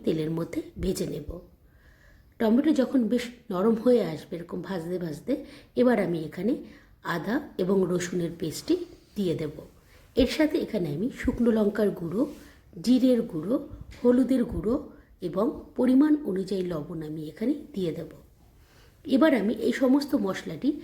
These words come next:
ভালো মতন নাড়াচাড়া করে নিয়ে কিন্তু কষাতে থাকব। মশলা যাতে নিচে না লেগে যায় কড়াইয়ে, এর জন্য আমি এখানে অল্প একটু জল কিন্তু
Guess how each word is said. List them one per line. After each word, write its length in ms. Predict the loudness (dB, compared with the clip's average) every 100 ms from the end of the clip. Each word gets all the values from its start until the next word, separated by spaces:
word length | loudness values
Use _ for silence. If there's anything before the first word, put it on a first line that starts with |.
| -14 -12
ভালো 220 | 0 4 4
মতন 300 | 4 2 0
নাড়াচাড়া 540 | 0 -2 -4 -6 -6
করে 280 | -8 -10 -8
নিয়ে 220 | -8 -8
কিন্তু 360 | -10 -10 -6 -4 -4 -8 -14
কষাতে 380 | -6 -2 -2 -4
থাকব। 320 | -4 -8 -8 -16 -20 _ _ _ -20 -20 -20 -12 -12 -12 -18 _
মশলা 300 | 2 6 6
যাতে 240 | 6 4 2 2
নিচে 180 | 0 0
না 140 | -2 -2
লেগে 280 | -2 -4 -6
যায় 140 | -6 -6
কড়াইয়ে, 300 | -6 -2 -2 0
এর 120 | -2 0
জন্য 160 | 0 2
আমি 160 | 0
এখানে 220 | -2 -4 -4
অল্প 220 | -6 -8
একটু 220 | -12 -10 -10 -8
জল 180 | -8 -8
কিন্তু 320 | -10 2